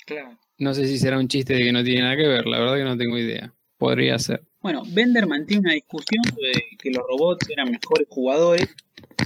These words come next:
Speaker 1: y como que da a entender que hasta tenían su propia liga, las ligas robot, pero como que actualmente son discriminados y solo usan a los robots para pulir bolas o cuidar bates, todo al servicio de los humanos. Esto un poco es una parodia a la Negro League,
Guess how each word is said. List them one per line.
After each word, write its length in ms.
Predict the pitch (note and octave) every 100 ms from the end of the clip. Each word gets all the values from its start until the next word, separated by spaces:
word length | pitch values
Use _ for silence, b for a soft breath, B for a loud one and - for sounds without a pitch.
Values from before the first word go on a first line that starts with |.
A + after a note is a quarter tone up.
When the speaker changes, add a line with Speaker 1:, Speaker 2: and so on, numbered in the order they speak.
| -
Speaker 1:
y 280 | E3 D#3+ D3+
como 180 | - D3+
que 80 | E3+
da 60 |
a 40 | G#3+
entender 300 | G3+ G#3 A#3+
que 80 |
hasta 160 | - D#3+
tenían 240 | D3 F3+
su 180 | - D3+
propia 300 | C#3 F#3+ F3+
liga, 320 | G3+ G#3 F3+ G3 G#3
las 160 | C#3 -
ligas 240 | E3+ D#3
robot, 420 | E3+ F3+ F#3+ G#3 - _
pero 200 | D#3+ D#3+
como 240 | E3 D#3+
que 100 | D#3
actualmente 500 | D3+ - A3 A#3 A#3
son 200 | F#3 G3
discriminados 720 | G3 - G3 G3+ A3+ A#3 B3 G3+
y 80 |
solo 320 | D3+ G3+ G3 F#3
usan 220 | F#3+ F#3
a 80 | E3
los 100 | D3
robots 380 | D#3 F3 G#3
para 340 | - C#3 C3 A2+
pulir 340 | C3+ C#3+ E3+
bolas 460 | E3 F3+ F#3 F3+ -
o 120 | B2+ A#2
cuidar 320 | C3+ D3+ D#3
bates, 500 | D#3+ E3 E3 F#3 G3 - _ _
todo 160 | - F3+
al 140 | E3+
servicio 480 | D#3 C#3+ D3 D#3 C#3+
de 100 | B2
los 80 | -
humanos. 500 | F#3 F#3 B2 E3 -
Esto 200 | - G#3+
un 120 | A3 G3
poco 220 | A3+ G#3
es 120 | G3+
una 180 | G3 E3
parodia 600 | D#3+ D#3+ G3 A3+ F3+ C#3
a 60 | C3+
la 120 | B2+
Negro 340 | D#3 G3 F#3
League, 400 | F#3+ G#3 G#3+ A#3